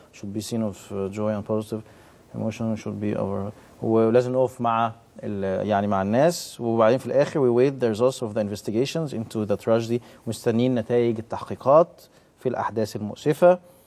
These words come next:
آه، اللي هيتزود بيها من اتحاد الكرة المصري، آه، بمناسبة هذه الأحداث.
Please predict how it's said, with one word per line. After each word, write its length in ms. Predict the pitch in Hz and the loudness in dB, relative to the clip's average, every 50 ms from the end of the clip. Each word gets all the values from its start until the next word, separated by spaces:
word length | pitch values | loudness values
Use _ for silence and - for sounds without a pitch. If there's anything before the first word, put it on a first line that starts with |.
| _ _ _ _ _ - - | _ _ _ _ _ -12 -6
آه، 480 | - 107 107 104 104 104 104 104 104 | -2 0 0 2 2 2 0 0 -2
اللي 120 | 104 107 110 | 0 -2 -2
هيتزود 360 | 104 101 107 110 107 110 110 | -2 0 -2 -2 -2 0 -2
بيها 140 | 110 110 110 | -2 -2 -2
من 260 | 107 110 107 107 107 | -2 -2 -2 -4 -4
اتحاد 540 | - 107 - - - - 107 104 98 - - | -6 -10 -10 -10 -6 -2 -2 -2 -2 -2 -6
الكرة 480 | 98 98 - - 107 101 98 95 - | -8 -8 -8 -4 -2 -2 0 0 -2
المصري، 580 | 95 95 98 113 131 135 - - 147 143 143 143 143 - - - _ _ _ _ _ _ _ - _ _ - - - - - - - - _ - _ _ _ | -4 -4 -2 -2 -2 -2 -2 -2 0 0 0 0 -4 -12 -20 -20 _ _ _ _ _ _ _ -20 _ _ -20 -20 -20 -20 -20 -20 -20 -20 _ -20 _ _ _
آه، 300 | - - 107 107 104 104 | -4 -2 0 2 2 2
بمناسبة 380 | 104 101 110 110 113 120 110 107 - | 0 0 -2 -2 -2 -2 -2 -4 -8
هذه 140 | 117 98 110 | -6 -6 -6
الأحداث. 600 | 113 - - - - 101 95 - - - - - | -6 -4 -6 -6 -6 -8 -12 -14 -18 -20 -20 -20